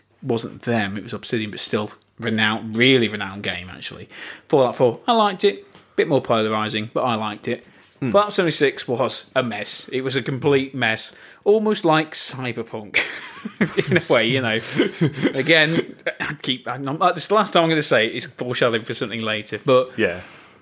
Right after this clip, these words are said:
Speaker 1: it was, yeah, it was a mess. It was, it was their first venture into multiplayer games, online games, and it, yeah, it didn't launch very well. And it, because of it as a company, they've not retained their image back,
Speaker 2: That's
Speaker 1: 'cause they
Speaker 2: it.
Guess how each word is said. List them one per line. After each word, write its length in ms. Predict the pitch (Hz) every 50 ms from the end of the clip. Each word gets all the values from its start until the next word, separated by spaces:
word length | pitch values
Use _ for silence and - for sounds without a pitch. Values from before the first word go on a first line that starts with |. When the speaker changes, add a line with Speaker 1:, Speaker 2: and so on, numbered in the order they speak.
| _ _ _ _ -
Speaker 1:
it 140 | 160 151 151
was, 180 | 143 139 127 135
yeah, 120 | 127 107
it 100 | 104 101
was 100 | 120 120 127
a 40 |
mess. 260 | 120 117 104 101 - -
It 40 | 131
was, 120 | 127 - - -
it 60 | 151
was 120 | 139 147 135
their 100 | 143 131
first 300 | - - 160 139 131 -
venture 360 | 143 127 120 110 - - 117
into 680 | 113 107 107 - - 117 110 110 107 107 107 113 - - - _ _ _ - -
multiplayer 540 | 131 123 113 - - - - 110 107 107
games, 460 | 104 120 113 107 107 104 104 - - -
online 400 | 113 120 113 110 110 110 107 107
games, 380 | 113 110 107 107 107 107 - -
and 160 | 110 117 113
it, 240 | 113 110 - - - - 120
yeah, 120 | 117 - - -
it 100 | - -
didn't 220 | 123 117 120 113
launch 300 | 117 117 117 117 117 -
very 180 | - 117 113 113
well. 300 | 110 117 113 113 113 120
And 100 | 117 117
it, 180 | 123 110 123 - _
because 320 | - 165 160 - 190 147 147
of 60 | 147
it 40 | 151 135 131
as 120 | 123 -
a 20 | -
company, 400 | - 143 127 113 - 117 120 120
they've 180 | 120 120 113
not 320 | 127 131 123 120 123 135 123
retained 640 | 123 123 127 120 117 117 - - - 131 120 113 113
their 120 | 113 107
image 320 | 113 110 110 107 107 - -
back, 320 | 110 107 - - - - -
Speaker 2:
That's 180 | 117 107 101 -
Speaker 1:
'cause 20 |
they 260 | - 123 117 107 107 107
Speaker 2:
it. 60 | 107